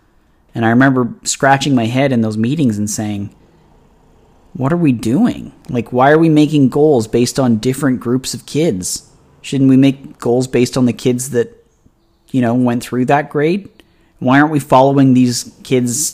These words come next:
data into the next grade? Why, why are we always focused on the same two grades?" Like, then I've heard lots of voices fight this fight over the years, and good, because it made change. We started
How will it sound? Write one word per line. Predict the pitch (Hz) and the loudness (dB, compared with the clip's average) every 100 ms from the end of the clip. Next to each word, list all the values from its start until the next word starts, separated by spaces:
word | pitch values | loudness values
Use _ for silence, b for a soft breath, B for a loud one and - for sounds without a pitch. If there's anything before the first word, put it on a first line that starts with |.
| - | -8
data | 123 117 120 135 104 | -2 0 2 0 -2
into | 117 117 | -4 -4
the | 117 | -2
next | 113 117 | -2 -4
grade? | - 123 147 98 | -8 -4 -4 -4
Why, | 104 127 127 - b b b b b b b _ | -4 -2 -4 -10 b b b b b b b _
why | 123 | 2
are | 151 | 4
we | 165 | 8
always | 160 156 | 6 6
focused | 170 165 - | 4 2 0
on | |
the | 135 | 0
same | - 139 147 | 4 4 4
two | 139 143 | 2 0
grades?" | 135 143 131 95 - - _ _ _ _ _ _ _ _ _ _ _ - | 2 4 2 -2 -8 -12 _ _ _ _ _ _ _ _ _ _ _ -4
Like, | 123 - - - _ _ _ _ | -2 -2 -12 -20 _ _ _ _
then | - 131 143 139 160 - | 0 2 2 0 -12 0
I've | 139 | 0
heard | 139 170 | 4 2
lots | 139 135 123 | 6 6 4
of | 143 | 0
voices | 120 120 120 107 95 | 2 2 2 -2 -6
fight | - 123 113 - | -6 -4 -4 -4
this | 110 | -8
fight | - 107 95 - _ | -6 -10 -12 -16 _
over | 123 110 | -8 -6
the | 107 | -8
years, | 98 95 92 120 | -10 -12 -12 -12
and | 120 113 - - _ - - 156 135 | -10 -12 -12 -20 _ -20 -12 -8 2
good, | 214 220 - | 4 4 -2
because | - 131 | -2 -2
it | 151 | 0
made | 151 151 | -2 -2
change. | 170 170 104 95 - _ b b b b b b b | -4 -4 -4 -8 -14 _ b b b b b b b
We | 131 | -4
started | 127 139 139 143 139 | 2 4 4 2 -6